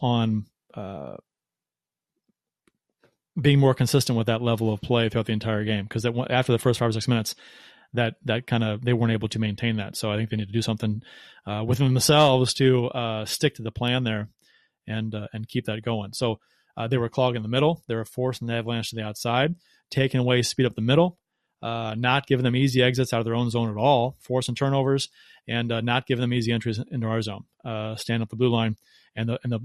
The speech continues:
and the defensemen were pressuring them coming out of our zone too. So, uh, that's all, those are all things to slow down the fast team. If you can slow down their speed, clog up the middle, uh, that's gonna go a long way into, uh, uh,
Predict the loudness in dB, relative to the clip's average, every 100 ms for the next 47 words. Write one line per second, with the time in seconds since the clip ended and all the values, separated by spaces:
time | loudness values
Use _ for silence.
0 | -8 -6 -8 -10 _ -4 0 0 0 -4
1 | -2 0 2 0 -2 -4 -4 -4 -4 -4
2 | -4 -2 -2 -2 -2 -2 -2 -4 -4 -8
3 | _ _ _ _ -10 -8 -8 -10 -2 0
4 | 4 4 4 2 4 6 6 6 6 6
5 | 4 2 2 2 2 0 2 2 4 2
6 | 0 -4 -6 -4 -2 -2 -2 -6 -4 -4
7 | -4 0 4 4 4 4 2 0 0 0
8 | 0 -6 -4 0 2 0 -2 0 -2 -4
9 | -12 _ _ _ _ _ -6 -4 -4 -4
10 | -2 -4 -2 -2 2 2 2 2 0 0
11 | 0 0 -2 -4 -4 -4 -4 -6 -10 -12
12 | -10 -8 -8 -12 _ _ -12 -12